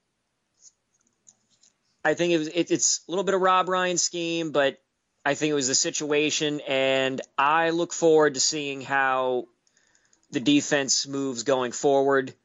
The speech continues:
Um, the injuries that, that happened, that's, that, I mean, that's, that's what's got me nervous going forward. I mean, yeah, it was great that we were able to rely on these guys and, and things sort of worked out in the end, but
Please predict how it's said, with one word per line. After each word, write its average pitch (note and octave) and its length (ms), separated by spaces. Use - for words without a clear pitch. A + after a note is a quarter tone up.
Um, A#2 600
the D#3 240
injuries D3 840
that, B2 320
that B2+ 160
happened, B2+ 340
that's, - 500
that, C#3 200
I C#3+ 40
mean, C3+ 200
that's, D3 300
that's D#3 400
what's C3+ 140
got C3 160
me B2+ 100
nervous A#2+ 300
going B2 180
forward. A#2 300
I - 20
mean, B2 180
yeah, E3+ 160
it D3+ 40
was C3+ 120
great E3 280
that C#3+ 60
we C#3+ 100
were C#3 120
able C3 140
to B2+ 80
rely C#3 400
on C3 100
these B2 160
guys B2 300
and, A#2+ 160
and A#2+ 120
things C#3 260
sort C3 140
of A2 100
worked C3 300
out C3+ 160
in A#2 60
the A#2+ 160
end, C3 340
but A2+ 200